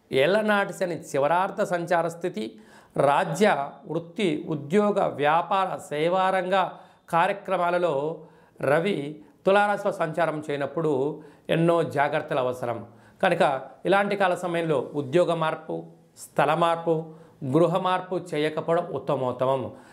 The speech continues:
కొంతకాలం తర్వాత మీరు ఇలాంటి ప్రయత్నం చేయగలిగినట్లయితే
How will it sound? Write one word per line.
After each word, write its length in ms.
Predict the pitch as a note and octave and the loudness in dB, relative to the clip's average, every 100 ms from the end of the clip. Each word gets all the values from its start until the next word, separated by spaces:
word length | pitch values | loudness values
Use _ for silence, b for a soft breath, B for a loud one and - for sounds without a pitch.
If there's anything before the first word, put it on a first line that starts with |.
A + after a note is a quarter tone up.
| B - | B 0
కొంతకాలం 800 | F3 F3+ F3+ E3+ G#3 G#3 D3+ - - - _ _ | 4 4 4 4 2 -2 -4 -10 -20 -20 _ _
తర్వాత 400 | D#3 D3+ F3 F3 F#3+ C3+ C#3 B B _ | 2 4 2 4 2 2 -2 B B _
మీరు 120 | F3+ | 4
ఇలాంటి 280 | D#3+ F#3 G3+ | 4 2 0
ప్రయత్నం 340 | G3+ F3+ G3+ | 0 0 0
చేయగలిగినట్లయితే 1080 | F3 E3+ D3+ D#3+ D#3 C#3+ C#3+ E3+ C3+ C3+ - | -2 -2 0 0 -2 -2 -2 0 0 -2 -6